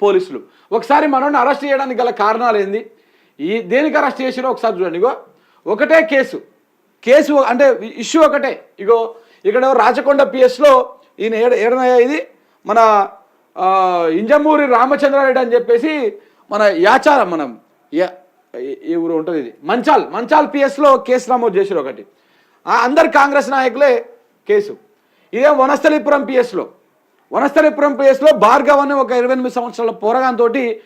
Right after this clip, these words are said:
కేసు పెట్టించిర్రు, దానికి సంబంధించినటువంటి, ఆ, కేసు ఒకటి. దీని తర్వాత ఇగో ఇంకొకటి, ఆ, షేక్ అష్రఫ్ అని చెప్పేసి ఈ కార్ఖానా పిఎస్లో పెట్టినటువంటి కేసు ఒకటి.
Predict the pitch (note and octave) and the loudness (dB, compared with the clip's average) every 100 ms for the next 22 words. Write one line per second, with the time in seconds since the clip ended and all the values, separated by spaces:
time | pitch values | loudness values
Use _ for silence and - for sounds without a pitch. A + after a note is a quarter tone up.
0 | _ _ _ A#3 C#4+ C4+ A#3 A#3+ B3 C#4 | _ _ _ 2 4 2 0 -2 -4 -2
1 | E4 - _ _ C#3+ G#3 B3+ C#4 B3 B3 | -4 -8 _ _ 0 2 2 0 -2 -4
2 | A3 A#3 G#3+ G3+ G3+ F3 - _ _ F3+ | -4 -4 -4 -2 -2 -2 -6 _ _ -6
3 | F#3+ F#3+ A#3 G#3 D#3+ A2+ - _ _ _ | -6 0 0 2 -4 -8 -18 _ _ _
4 | - A3+ C4 C4 C4 C#4 A#3+ G#3 F3+ - | -2 0 0 0 0 2 0 0 -2 -4
5 | - _ _ _ _ A#3 C#4+ C#4+ - - | -16 _ _ _ _ -2 0 0 -4 -6
6 | C#4 - _ _ _ _ _ _ G#3 A3+ | -6 -12 _ _ _ _ _ _ 0 4
7 | A3 G#3+ B3 D4+ - D4 A3 B3 D4+ C#4 | 2 0 0 0 2 0 0 0 -2 -2
8 | C4 C#4 C4 B3 D#4 C#4 B3 _ _ G#3 | -4 -4 -2 -2 -2 -4 -8 _ _ -16
9 | G#3 G#3 C4 D4+ D4 B3+ C4 B3+ B3+ A#3 | 0 2 2 0 -2 -2 -2 0 0 2
10 | A#3+ G#3+ A3 G#3 F#3+ F#3 F3+ C3 - | -2 -6 -6 -8 -4 -4 -4 -12 -18